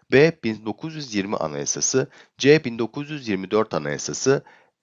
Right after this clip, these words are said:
D. Bin dokuz yüz altmış bir Anayasası,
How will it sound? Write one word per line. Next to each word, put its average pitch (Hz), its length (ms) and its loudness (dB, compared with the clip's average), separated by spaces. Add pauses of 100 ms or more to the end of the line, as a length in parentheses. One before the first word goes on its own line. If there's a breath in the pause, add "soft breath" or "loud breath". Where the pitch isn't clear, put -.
(140)
D. 123 360 6
Bin 101 140 -2
dokuz 165 320 -6
yüz 156 140 -14
altmış - 480 2
bir 113 260 0
Anayasası, 82 720 0